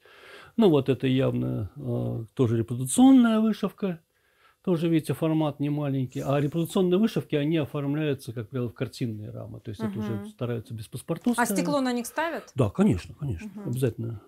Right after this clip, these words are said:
Speaker 1: будет и музейное стекло стоять. Да, ну, простите, когда такую вышивку выши-, вышиваешь несколько лет, то,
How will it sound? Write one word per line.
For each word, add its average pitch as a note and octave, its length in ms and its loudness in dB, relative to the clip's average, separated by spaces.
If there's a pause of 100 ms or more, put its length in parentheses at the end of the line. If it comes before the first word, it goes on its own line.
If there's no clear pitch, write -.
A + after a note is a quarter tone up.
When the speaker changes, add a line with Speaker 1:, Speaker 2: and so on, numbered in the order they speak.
(120)
Speaker 1:
будет A#2 300 -8 (220)
и B2+ 60 -6
музейное A#2 440 -2
стекло G3 400 2
стоять. F#3 520 2
Да, D#3 120 2
ну, F3 160 2
простите, C#3 440 -2
когда B2 260 -4
такую B2 320 -6
вышивку A2 380 -10
выши-, A2 200 -10
вышиваешь A#2 760 -6
несколько A#2+ 440 -6
лет, D#3 280 -6
то, A#2 220 -10